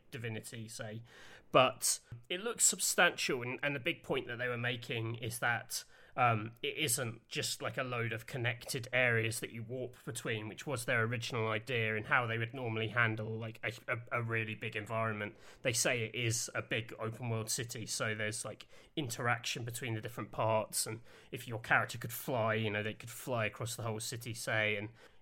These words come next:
you know, there is something quite magic about seeing buildings that you recognise from that world, you know, from the, the original game when you went to Baldur's Gate, and there's some quite iconic landmarks, and, you know, in the original game, it was split into, like, a series of, like,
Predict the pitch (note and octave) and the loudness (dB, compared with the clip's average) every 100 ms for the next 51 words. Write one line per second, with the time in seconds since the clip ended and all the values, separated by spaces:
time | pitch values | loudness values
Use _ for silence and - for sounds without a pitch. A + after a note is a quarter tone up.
0 | - - D3+ A#2 D#3+ G3+ - D3 A2+ A#2 | -10 -2 0 2 0 2 2 0 0 -2
1 | C3 A#2+ C3 A#2+ A#2 - B2 - - C#3+ | 0 4 2 2 -4 0 0 2 2 2
2 | B2+ A#2+ A2 A#2 D3+ C3 A#2 A2 G#2+ - | 2 2 0 0 0 0 0 -2 -2 -6
3 | - A#2 A#2 A#2 C#3 A#2 C3 A#2 A2 G#2 | -10 -4 -2 -2 -4 -6 -2 0 0 0
4 | - - C#3+ A#2+ A#2 G#2+ C3+ B2 G#2 A2+ | -2 0 0 2 2 2 2 0 -2 -2
5 | A#2+ A2+ G#2+ B2 G#2+ - C3+ A2 A2 G#2+ | 0 0 -2 -6 -6 -6 -4 -4 -2 -4
6 | G#2 - - C3+ A2+ - A#2+ G#2+ A#2+ A2 | -6 -10 -6 -2 -2 -2 -4 0 2 4
7 | A2 G#2+ G#2+ G#2+ A2 - C3+ A#2 A2+ - | 2 -2 -4 -6 -8 -10 -10 -8 -8 -2
8 | B2 G#2+ G#2 G#2+ G#2+ - A#2 A#2 A2+ A2 | 0 0 -2 -6 -4 -4 -6 -4 -4 -4
9 | - B2 G#2+ A#2+ A#2 A2+ A2 A2 A2+ - | -4 -6 -6 -2 0 0 -2 -2 -4 -4
10 | - B2 A#2 A#2 - - - - B2 D3 | -4 -2 -6 -8 -18 -20 -4 -2 0 -2
11 | D3 C#3 B2+ D3 A#2+ A#2+ G#2+ G2+ G2+ A#2+ | -2 -2 -2 -4 -4 0 0 0 -4 -8
12 | A2+ - - C3+ A2 A#2+ - - G#2 - | 2 4 4 0 -4 -4 -4 -4 -6 -6
13 | A2+ A2+ A2+ C3+ A2 G#2 G#2+ A2+ G#2 | -10 -2 0 2 0 -2 -4 -8 -10